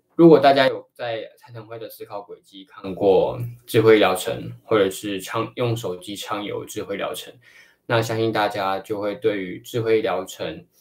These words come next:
呃，有一些初步的理解。那除此之外呢，嗯，大家可以发现智慧疗程它是希-，希望提供给大家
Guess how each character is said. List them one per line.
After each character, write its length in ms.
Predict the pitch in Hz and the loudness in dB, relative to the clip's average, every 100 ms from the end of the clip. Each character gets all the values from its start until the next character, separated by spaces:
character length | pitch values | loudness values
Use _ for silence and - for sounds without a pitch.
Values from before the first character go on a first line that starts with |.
| _ _ _ | _ _ _
呃， 280 | - 92 87 | -14 -12 -10
有 200 | 95 92 | -6 -6
一 40 | 98 | -6
些 420 | - 101 95 95 | -8 -4 -4 -4
初 160 | 90 123 | -6 -2
步 120 | 131 | 0
的 100 | 110 | 0
理 160 | 98 | 0
解。 240 | - 95 - _ _ _ _ _ _ _ _ 131 | -4 -6 -6 _ _ _ _ _ _ _ _ -2
那 240 | 123 113 | 2 2
除 260 | 107 120 123 | 0 -4 -6
此 320 | - 107 92 | -4 -4 -4
之 180 | 98 113 | -2 2
外 200 | 117 107 | 2 0
呢， 300 | 98 95 - _ _ _ _ | -4 -8 -12 _ _ _ _
嗯， 480 | 107 98 92 90 92 _ _ _ _ | -6 -6 -6 -10 -14 _ _ _ _
大 180 | - 117 | 2 6
家 100 | 113 | 6
可 140 | 110 | 2
以 60 | 101 | -2
发 180 | 104 101 | -2 -4
现 360 | - 98 92 | -4 -8 -10
智 180 | - 143 | -8 -4
慧 180 | 127 127 | 0 0
疗 220 | 110 101 | 0 0
程 420 | 101 107 92 92 95 | -2 -8 -8 -10 -12
它 400 | - 104 107 107 | -6 -2 -2 -4
是 240 | - 120 | -8 -10
希-， 240 | 117 - - _ _ _ | -8 -12 -14 _ _ _
希 280 | - - 135 | -12 0 4
望 280 | 151 - - _ | 6 4 -2 _
提 180 | - 113 | -12 -2
供 160 | 117 127 | -2 -2
给 120 | 95 | -6
大 160 | 101 98 | -6 -8
家 360 | 107 95 95 | -8 -8 -10